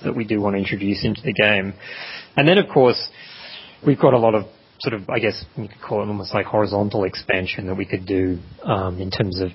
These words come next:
different classes and races and stuff. And people are always kind of chatting on the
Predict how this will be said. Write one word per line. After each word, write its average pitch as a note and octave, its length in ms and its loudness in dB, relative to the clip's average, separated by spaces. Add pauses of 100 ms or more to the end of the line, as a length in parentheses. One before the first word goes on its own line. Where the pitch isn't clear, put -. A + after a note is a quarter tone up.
different - 280 -4
classes F#2+ 500 2
and F2+ 140 -8
races F#2 400 0
and F2+ 120 -6
stuff. F2+ 340 0
And - 140 -6
people - 240 -6
are F2 40 2
always F2+ 540 0 (160)
kind - 120 -4
of F#2+ 120 -2
chatting F#2 280 2
on F2+ 100 -2
the F2+ 80 -4